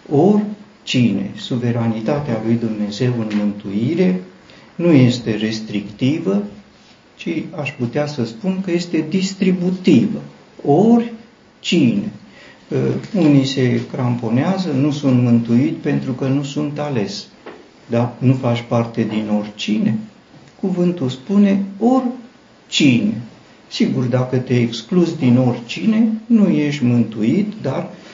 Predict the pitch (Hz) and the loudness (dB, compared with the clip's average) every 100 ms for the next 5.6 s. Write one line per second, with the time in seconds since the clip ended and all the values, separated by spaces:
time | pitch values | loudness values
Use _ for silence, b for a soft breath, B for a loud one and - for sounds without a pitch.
0 | B - 139 107 - - 143 180 - 156 | B -2 0 0 -2 -2 -2 -2 -4 -4
1 | 143 135 120 113 - 120 117 101 - 117 | -4 -4 -4 -4 -2 0 0 -2 -4 -2
2 | 139 - 185 196 196 - 165 - 135 147 | -4 -6 -4 -2 -2 -4 -6 -6 -4 -4
3 | - - - 117 117 110 104 101 - 135 | -6 -10 -6 -2 -2 -2 -6 -8 -6 -8
4 | 143 143 147 - - B B B - 120 | -6 -8 -10 -14 -20 B B B -4 -2
5 | 131 131 127 123 117 104 | -2 -2 -2 -2 -4 -8